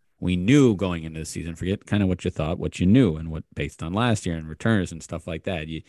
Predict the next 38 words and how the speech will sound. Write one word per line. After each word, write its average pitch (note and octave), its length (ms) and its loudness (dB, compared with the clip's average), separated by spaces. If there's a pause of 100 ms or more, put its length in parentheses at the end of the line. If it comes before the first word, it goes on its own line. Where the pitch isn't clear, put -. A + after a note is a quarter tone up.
(220)
you - 100 -8
adjust G#2+ 420 -2
it G#2 160 0 (480)
a - 60 -6
little A#2+ 240 2
more C3 340 0
e-, B2 140 -2 (140)
each B2 200 -6
week C3 280 2
with G2+ 160 -6
what G2 100 -4
you F#2+ 140 -6
learn, F#2+ 400 -6
but E2+ 260 -4 (360)
there F2+ 100 -8
still G#2+ 240 0
has G#2 180 0
to A#2+ 120 0
be - 180 8
an G2 80 0
<laughs> B2 100 0
emphasis F#2 460 -8
on E2+ 160 -10
kinda E2+ 320 -10 (260)
preseason F#2+ 460 -4
expectations, E2+ 840 -8 (300)
uh, E2 340 -6
right E2+ 340 -4
now. E2 340 -4
So - 200 -8
I, E2 220 -8
I D2 80 -8
don't E2 220 -4 (100)
think, D#2+ 280 -6
you F2+ 40 -2
know, D#2 100 -2
you D#2+ 120 -6
start D#2 340 -4